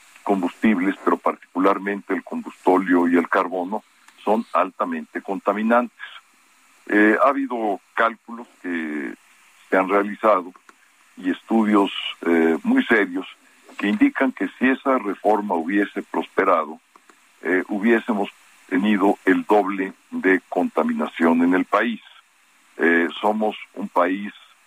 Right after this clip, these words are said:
eh, con una carga de contaminación muy alta, eh, en el, eh, digamos,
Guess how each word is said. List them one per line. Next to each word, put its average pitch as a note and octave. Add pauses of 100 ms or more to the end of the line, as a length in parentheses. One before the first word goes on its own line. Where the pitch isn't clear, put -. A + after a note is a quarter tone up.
(300)
eh, D#2+ (140)
con F2 (320)
una F#2+
carga G2
de E2+
contaminación D#2+
muy G2
alta, F#2 (300)
eh, -
en D2+
el, D2 (540)
eh, C2
digamos, E2+